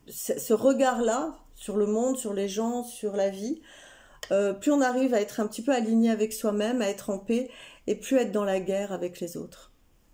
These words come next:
Voilà. Peut-être que si, euh, les huit milliards de planè-, de planètes, <laughs> de, d'humains, euh, arrivaient à avoir cette pensée-là, peut-être qu'il n'y aurait plus de guerre finalement. Qui sait ?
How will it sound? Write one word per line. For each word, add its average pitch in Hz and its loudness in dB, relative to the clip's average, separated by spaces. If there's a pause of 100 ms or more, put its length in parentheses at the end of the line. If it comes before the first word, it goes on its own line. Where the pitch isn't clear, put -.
(220)
Voilà. 180 -2 (220)
Peut-être 269 2
que 240 2
si, 233 -2
euh, 175 4 (380)
les 190 0
huit 226 2
milliards 247 2
de 220 6
planè-, 233 4
de 202 6
planètes, 185 2 (300)
<laughs> - -4
de, 262 6
d'humains, 262 4 (460)
euh, 208 6
arrivaient 247 4
à 269 2
avoir 226 -2
cette 226 -2
pensée-là, 277 2 (240)
peut-être 220 -2
qu'il 226 -2
n'y 214 4
aurait 208 -2
plus 202 -12
de 185 -10
guerre 190 0
finalement. 170 -6 (560)
Qui 202 -12
sait ? - -12